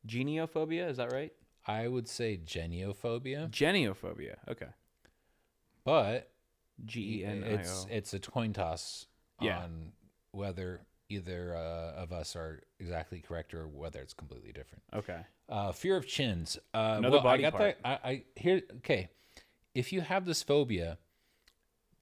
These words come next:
Speaker 2: does a beard fix that for you? Like,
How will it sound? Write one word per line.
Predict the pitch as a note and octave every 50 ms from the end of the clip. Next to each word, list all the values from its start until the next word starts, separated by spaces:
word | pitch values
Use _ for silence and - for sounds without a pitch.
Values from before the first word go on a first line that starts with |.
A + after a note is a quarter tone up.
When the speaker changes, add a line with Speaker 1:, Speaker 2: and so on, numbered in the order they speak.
| _ -
Speaker 2:
does | A#2+ A2+ A2 G#2+ G#2 G2+ F#2+ - - - - - _ _ _ _ _ _ _ _ _
a | - A2 G2+
beard | F2 E2+ - C3 C#3 B2 A2 G2+ F#2+ F#2+ F2+ F#2 F#2+ - - _ _ _ _ _ _ _ _ _ _ _ _ _ _ _ _ _ _ _ _ _ _ -
fix | - - - C3+ B2+ - - -
that | - F#2+ E2+ - -
for | - - F2+ D#2+ D2
you? | C#2 B1 - - _ -
Like, | G2 G2 F2+ E2+